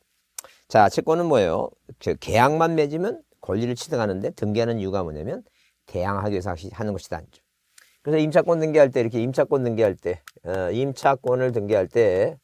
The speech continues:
자, <clears throat> 뭐예요? 일단 필요적 사항 있죠? 어, 필요적 사항 있죠? 필요적 사항.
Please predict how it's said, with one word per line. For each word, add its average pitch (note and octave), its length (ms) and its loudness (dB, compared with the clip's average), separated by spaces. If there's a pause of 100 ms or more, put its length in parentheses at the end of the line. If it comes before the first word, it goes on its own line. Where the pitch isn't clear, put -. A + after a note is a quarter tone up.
(420)
자, F2 540 2
<clears throat> B2 240 0
뭐예요? G#2+ 400 2
일단 B2+ 240 -2
필요적 F#3+ 320 -2
사항 D3+ 160 -2
있죠? D#3+ 300 -6 (680)
어, G#2+ 580 2
필요적 D3 400 -2
사항 G#2 220 0
있죠? - 140 -10
필요적 B2 240 -4
사항. C2+ 180 -10